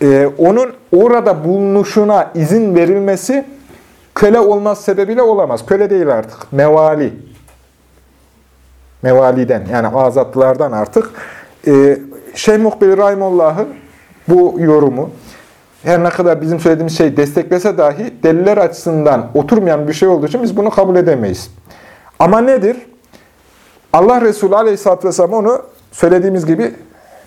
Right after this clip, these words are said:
e, zaruret sebebiyle yanında bulundurmuştur. Yani kadınlar altın, bilezik artık ne varsa yanlarındaki takılardan attılar. Bilal radıyallahu anh da bunları bir, e,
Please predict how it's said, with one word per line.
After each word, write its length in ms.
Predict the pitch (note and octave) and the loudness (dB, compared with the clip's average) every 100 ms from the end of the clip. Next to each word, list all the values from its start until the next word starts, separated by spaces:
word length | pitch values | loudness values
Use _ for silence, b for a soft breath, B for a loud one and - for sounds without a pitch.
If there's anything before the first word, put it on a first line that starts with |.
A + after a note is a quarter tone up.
| b - - | b -20 -4
e, 220 | D3+ C#3 | 0 0
zaruret 480 | C3+ D#3+ F3 G#3+ A3 | 2 0 2 -2 -2
sebebiyle 460 | F#3+ E3+ F3 F#3 F3 | -2 0 0 0 2
yanında 420 | D3+ C3+ B2+ A2 | 2 0 -2 -2
bulundurmuştur. 840 | A#2 A#2 A#2 A#2 A2 - A3 - - - E3+ | -4 -2 0 -2 -4 -4 -4 -6 -20 -8 -2
Yani 240 | D#3+ C3+ | 0 0
kadınlar 600 | - E3+ D#3 D3+ C3+ B2 B B B B - | 0 0 0 0 0 -2 B B B B -2
altın, 680 | E3 D3+ D3 D3+ C#3 C3+ - - D3 C3+ | 2 2 0 0 0 -4 -6 -4 -2 0
bilezik 420 | D#3 D3 B2+ B2 C#3 | 2 2 2 -2 -2
artık 280 | C3+ - | -2 -2
ne 160 | D#3 D#3+ | 0 2
varsa 360 | B2 A2 C3+ A#2 | 2 2 -2 0
yanlarındaki 560 | C#3 C#3+ C3+ B2+ A#2+ | 0 -2 -4 -4 -4
takılardan 580 | - D#3+ D3+ B2 A2+ A#2 A#2 | -2 -2 0 -2 -2 -4 -2
attılar. 480 | E3 - C#3 A3+ A#3 B B F#3+ | -4 -2 -2 -2 -4 B B 2
Bilal 220 | F3+ D#3 | 4 4
radıyallahu 340 | C#3+ C#3+ C3+ | 2 2 0
anh 120 | B2 | 0
da 140 | B2+ C3 | -2 -4
bunları 360 | E3+ C#3 C3+ | -2 0 0
bir, 140 | D#3 D3 C3 - | 0 -4 -4 0
e, 540 | C3 B2 A#2+ A#2 A#2 | 2 4 2 2 0